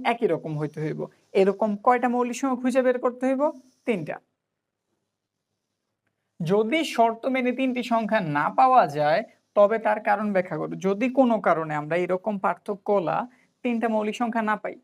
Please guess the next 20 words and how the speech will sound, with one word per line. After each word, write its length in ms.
তাহলে 180
ওটার 260
কারণ 200
আবার 180
উল্লেখ 320
করতে 260
হইব। 160
তাহলে 200
আমরা 160
একদম 220
প্রথমটা 520
যেটা 200
দেওয়া 240
আছে, 120
ওটা 200
শুরু 220
করি। 160
সাধারণ 500
পার্থক্য 460
কত? 180